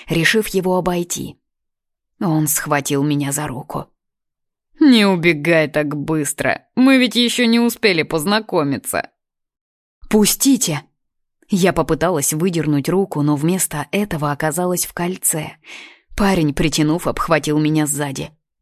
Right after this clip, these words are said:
«Да не кипишуй так, я же ничего плохого не делаю», засмеялся он мне в ухо. Изловчившись, я заехала ему локтем в живот, и парень просто отлетел в сторону.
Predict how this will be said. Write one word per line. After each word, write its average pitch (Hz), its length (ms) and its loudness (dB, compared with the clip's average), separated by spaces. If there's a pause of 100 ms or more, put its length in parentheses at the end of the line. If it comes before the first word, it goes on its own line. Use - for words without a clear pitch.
(600)
«Да 208 300 4
не 208 200 4
кипишуй 202 720 2
так, - 380 -6 (120)
я 226 220 6
же 220 120 2
ничего 233 440 4
плохого 170 520 2
не 175 180 0
делаю», 165 580 0 (380)
засмеялся 165 960 0
он 160 100 -2
мне 160 200 -2
в 151 120 -8
ухо. - 320 -10 (920)
Изловчившись, 175 880 2
я 160 140 2
заехала 156 520 0
ему 151 340 0
локтем 156 360 -2
в 151 60 -2
живот, 147 420 -4 (280)
и 165 100 0
парень 190 360 2
просто 175 380 -2
отлетел 165 440 -2
в - 80 -4
сторону. 147 580 -6